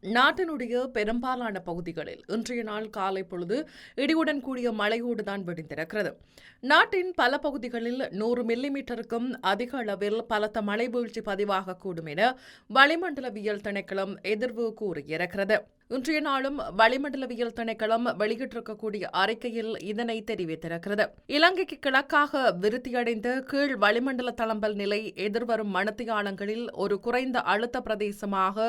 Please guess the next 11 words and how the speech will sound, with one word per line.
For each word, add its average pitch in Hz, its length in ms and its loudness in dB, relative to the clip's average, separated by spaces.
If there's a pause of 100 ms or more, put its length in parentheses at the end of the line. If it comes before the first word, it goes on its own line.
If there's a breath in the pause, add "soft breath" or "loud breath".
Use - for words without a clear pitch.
(180)
விருத்தியடையக்கூடிய 214 840 -2
சாத்தியம் 208 640 0
காணப்படுகிறது. 180 840 0 (140)
இதன் 311 360 6
தாக்கத்தின் 311 500 6
காரணமாக 247 840 6
நாட்டின் 220 580 4
பெரும்பாலான 269 680 2
பிரதேசங்களில் 233 840 0
வானம் 226 420 6
முகில் 269 300 -2